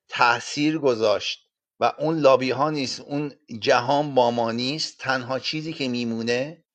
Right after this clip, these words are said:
همین اتفاقاتی که اتفاقاً از داخل انسان ها میاد بیرون. دیگه از آی کیو میره تو ای کیو، میره تو همون هوش، نمی‌دونم، هیجانی، میره رو اتفاقی.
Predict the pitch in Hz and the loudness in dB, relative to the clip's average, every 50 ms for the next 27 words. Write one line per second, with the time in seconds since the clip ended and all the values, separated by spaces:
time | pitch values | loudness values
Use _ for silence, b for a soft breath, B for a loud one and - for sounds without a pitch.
0 | _ _ - - 135 139 160 175 180 170 165 - 143 147 - - 147 131 - - | _ _ -6 0 0 0 0 0 -4 -6 -4 -2 -2 -2 -2 0 -2 -2 2 4
1 | 135 123 123 131 139 135 - 170 170 160 - 175 123 127 - - 135 127 - 135 | 4 4 4 4 2 0 0 -4 -6 -4 -2 -2 -2 -2 -2 -2 -2 0 2 0
2 | 131 139 160 - - 135 135 127 123 123 117 110 131 127 123 117 - - 147 151 | 0 0 -2 -4 -2 -2 -4 -4 -6 -6 0 6 6 8 8 6 4 0 -2 0
3 | 156 151 147 131 - 131 127 120 117 123 139 143 160 160 135 117 107 101 101 101 | 0 -2 -2 -2 -2 0 0 0 0 -2 -2 -2 -2 -2 -4 -4 -4 -6 -8 -10
4 | 90 92 92 85 87 _ _ - 120 120 151 156 147 - - 135 127 127 110 - | -8 -10 -12 -14 -16 _ _ -8 0 4 6 6 4 4 2 4 4 2 2 -2
5 | - 143 143 156 160 156 160 156 - 165 - 151 139 123 - - - 139 143 143 | -4 -4 -2 -2 -2 -2 -2 -2 -4 -8 -10 -10 -12 -10 -10 -8 -4 -2 -2 -2
6 | 139 143 147 147 156 143 143 147 160 139 139 147 151 151 - 160 156 151 151 - | -2 -2 -4 -2 -2 -2 -2 -2 -4 -6 -6 -6 -4 -4 0 2 4 2 2 0
7 | - _ - 123 123 127 131 143 139 131 139 143 139 135 117 - 127 120 123 123 | -4 _ -14 -10 -6 -6 -6 -6 -6 -4 -2 -2 -2 -2 -2 -2 -2 -2 -2 -2
8 | 113 110 120 117 113 120 135 135 135 135 143 135 147 143 131 - - - 123 131 | -4 -2 -2 -2 0 -2 -4 -4 -4 -4 -4 -2 -2 -2 -2 -2 -4 -6 -4 -4
9 | 139 | -6